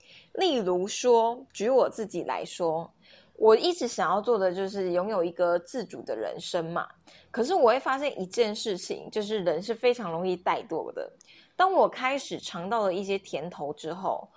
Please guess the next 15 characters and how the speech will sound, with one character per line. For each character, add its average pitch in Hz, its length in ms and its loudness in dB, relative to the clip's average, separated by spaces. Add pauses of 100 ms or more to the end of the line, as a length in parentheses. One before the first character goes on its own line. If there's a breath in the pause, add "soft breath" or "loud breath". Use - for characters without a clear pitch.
(180 soft breath)
我 220 140 4
就 277 140 2
会 311 180 2
觉 208 180 -2
得 196 160 0
说， 220 480 -2 (100)
诶， 320 100 2 (800)
我 196 180 2
从 220 440 -2
未 262 400 2 (260)
愿 254 220 4
意 233 360 -2
自 262 260 0
主 - 280 -4
的 98 300 -2